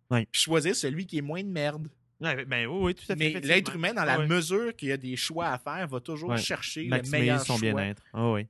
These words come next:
Speaker 2: Dans la mesure qu'il peut le découvrir, dans la mesure qu'il y a de l'information.
Speaker 1: Ouais.
Speaker 2: Et c'est l'idée que la vraie rationalité, c'est celle où est-ce que,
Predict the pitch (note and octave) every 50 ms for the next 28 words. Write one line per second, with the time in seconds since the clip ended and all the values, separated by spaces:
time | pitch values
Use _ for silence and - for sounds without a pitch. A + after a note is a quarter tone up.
0 | _ _ - D3+ D3+ D#3 D#3 D#3+ D3+ C3+ D3 C#3+ B2+ - B2 B2+ - B2 A2+ A2+
1 | A#2 A2+ - B2 A#2 A#2+ C#3+ D#3+ F3+ D#3 C3 B2 A#2+ A#2 C3+ C#3 - C3+ B2 B2
2 | B2 A#2+ C#3 B2+ B2+ B2 A2+ A2 - F3+ B3 C#4+ _ - A2+ A2 G2+ - _ -
3 | D#3+ D3 - F3+ E3+ D#3 D3 D3 G3+ A#3 - E3+ D#3+ D#3+ D#3+ C#3+ C3 C3 B2+ C#3+
4 | F3 G3+ G3 F3 - - D3 C#3 C3 B2+ - F#3 G#3+ - - C3 - - E3+ F#3
5 | E3 C3+ B2+ - - - D3 D#3+ E3+